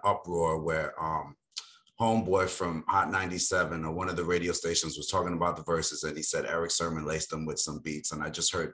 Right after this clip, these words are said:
caught you say it. A lot of, and I had to tell Derek, "Yo, D,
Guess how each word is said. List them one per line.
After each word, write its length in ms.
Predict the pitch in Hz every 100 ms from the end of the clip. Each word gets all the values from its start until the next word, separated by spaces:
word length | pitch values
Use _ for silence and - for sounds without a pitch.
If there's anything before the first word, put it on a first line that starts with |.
| _
caught 300 | - 76 -
you 80 | 78
say 240 | - 80 69
it. 100 | - - - - - -
A 140 | 90
lot 440 | 90 95 101 104 107
of, 160 | 104 -
and 120 | 95
I 40 | 107
had 100 | 107
to 80 |
tell 280 | - 117 101
Derek, 340 | 95 104 82 - -
"Yo, 380 | 98 92 78 76
D, 300 | 101 80